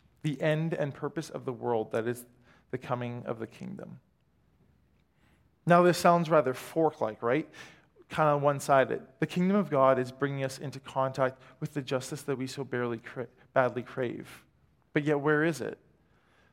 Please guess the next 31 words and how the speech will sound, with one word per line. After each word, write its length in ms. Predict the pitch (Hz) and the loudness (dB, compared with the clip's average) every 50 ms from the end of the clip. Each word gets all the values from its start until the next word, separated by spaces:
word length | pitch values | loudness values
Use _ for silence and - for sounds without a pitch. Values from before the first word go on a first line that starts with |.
| _ _ _ _ _ _ _ _ _ _ _ _ - | _ _ _ _ _ _ _ _ _ _ _ _ -4
The 80 | 151 | -4
kingdom 320 | - - 180 185 196 208 214 | 0 2 4 4 6 4 4
of 140 | 214 160 | 4 4
God 320 | 160 147 139 135 139 139 151 | 4 4 6 6 4 4 2
is 240 | 151 135 139 - - | -2 -4 -4 -10 -8
the 200 | 135 139 135 - | -6 -6 -4 -2
institution 680 | 156 151 - 160 139 - - 165 147 - - 143 139 | -4 -4 -4 -8 -10 -6 -6 -6 -6 -6 -6 -6 -2
that 200 | 135 127 120 117 | 0 2 2 2
allows 340 | 113 117 123 127 135 131 135 | 2 2 2 2 2 2 -2
us 140 | 135 131 - | -6 -8 -8
to 100 | - 143 | -10 -10
fully 480 | - - - 139 135 131 135 135 135 135 | -12 -8 -6 -4 -4 -2 -2 -4 -4 -4
exist 540 | 131 123 120 120 123 117 120 - - - - - - - _ _ - | -6 -6 -6 -6 -4 -4 -6 -8 -12 -14 -16 -20 -20 -20 _ _ -6
in 80 | 147 | -4
the 80 | 139 131 | -4 -4
purpose 440 | 135 - - 160 156 - 143 - - | -6 -6 -6 -6 -4 -4 -6 -6 -6
that 100 | 139 113 | -6 -6
we 160 | 131 127 127 | -6 -6 -6
were 100 | 127 127 | -6 -8
created 460 | 127 - - 131 127 123 120 113 - | -8 -10 -10 -8 -8 -8 -8 -10 -12
for, 320 | - - - - - - _ _ _ _ _ _ _ _ _ _ _ _ _ _ _ _ _ _ _ _ _ _ | -12 -12 -12 -12 -12 -12 _ _ _ _ _ _ _ _ _ _ _ _ _ _ _ _ _ _ _ _ _ _
with 160 | - 143 139 - | -6 -6 -4 -2
the 80 | 147 | -4
experience 420 | 135 131 - - 147 147 143 143 147 | -4 -4 -6 -6 -4 -4 -4 -4 -6
of 120 | 147 - | -8 -10
healing 560 | - - - 143 147 147 160 170 175 185 180 - - - _ _ _ _ _ _ _ _ _ _ - | -12 -10 -2 -2 0 0 0 -2 -4 -4 -6 -10 -16 -20 _ _ _ _ _ _ _ _ _ _ -6
that 80 | - 135 | -4 -4
we 80 | 143 | -4
so 140 | 135 - 143 | -2 -4 -4
badly 380 | 117 120 117 117 113 113 123 107 | 0 4 4 4 4 2 -4 -8
crave, 640 | - - 120 113 110 113 127 - - - - - | -6 -6 -6 -6 -4 -6 -8 -10 -12 -18 -20 -20